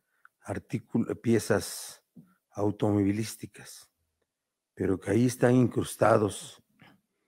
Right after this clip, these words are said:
y que cobran derecho de piso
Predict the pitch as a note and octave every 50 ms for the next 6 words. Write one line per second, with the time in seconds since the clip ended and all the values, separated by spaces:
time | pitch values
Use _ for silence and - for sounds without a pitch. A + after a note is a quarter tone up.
0 | _ _ _ _ _ _ _ _ _ _ _ _ _ - G#2+ G2 - - - G#2
1 | G2 G2 F#2+ F#2 F2 - - - A2 G#2+ A2 A2 G#2+ G2+ F2+ F#2+ F#2+ F#2+ G2 -
2 | - - F#2 D2+ D#2+ - - - A#2+ A2 - - - - F#2 D#2+ - F2